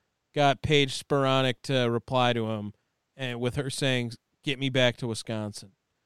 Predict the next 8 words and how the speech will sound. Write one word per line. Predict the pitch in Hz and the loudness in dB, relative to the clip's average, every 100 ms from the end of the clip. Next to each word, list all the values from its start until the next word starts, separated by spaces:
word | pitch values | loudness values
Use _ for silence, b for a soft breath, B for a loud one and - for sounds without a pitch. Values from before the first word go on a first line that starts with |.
| _ _ | _ _
So | _ 139 127 127 | _ -2 2 2
confirmed, | - 151 131 - 170 160 156 151 135 _ _ _ - | 2 -6 -6 0 4 6 4 2 -4 _ _ _ -6
Grant | 147 147 135 | 0 0 2
Bills | 147 139 127 120 - - _ _ _ _ _ _ _ _ _ _ _ | 2 4 2 0 -8 -10 _ _ _ _ _ _ _ _ _ _ _
could | - 170 147 | 0 2 2
fuck | - 139 120 - | 2 2 2 -2
Paige | 139 110 - | -4 -4 -6
Spironic. | - 110 95 | -6 -6 -6